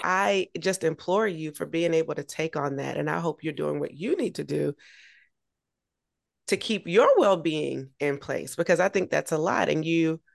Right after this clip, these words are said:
talk about, um, P T S D, and that's how you kinda got started into triathlon, which we're about to get to. But let's talk about how maybe that P T S D can impact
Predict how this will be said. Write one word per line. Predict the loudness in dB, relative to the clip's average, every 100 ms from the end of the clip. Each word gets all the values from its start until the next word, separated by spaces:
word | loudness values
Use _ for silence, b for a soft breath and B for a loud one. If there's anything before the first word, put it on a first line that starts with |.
| _ _ _ -4
talk | 2 2 2
about, | -4 -2 0 0 -2 _ _ _ _ _ -8
um, | -2 0 0 -2 -4 -12 _ _ _ _ _ _ _ _ _ _ -6
P | -4
T | 0 2
S | 2 2
D, | -2 -4 -4 -2
and | 2
that's | 2 0
how | 0
you | 0
kinda | 0 -2 0
got | -2 -2
started | 2 4 4 4
into | 2 2 -2 0 0 0 -4 _ _ _ _ _ _ _ _ _ _ _
triathlon, | -2 2 2 2 2 2 2 0 0
which | -4 -2
we're | -2 -2 -4
about | -2 0 -2
to | -2
get | -4 -2
to. | -2 0 0 -2 B B B
But | 0
let's | 2 2
talk | 0 0 0
about | -2 0
how | 0
maybe | 2 0 2
that | 0 0
P | -2 -2
T | -2 -2 0
S | 0 0
D | -6 -6 0 2 0 -2 b b _
can | 0 4
impact | 4 2 0 0 0 _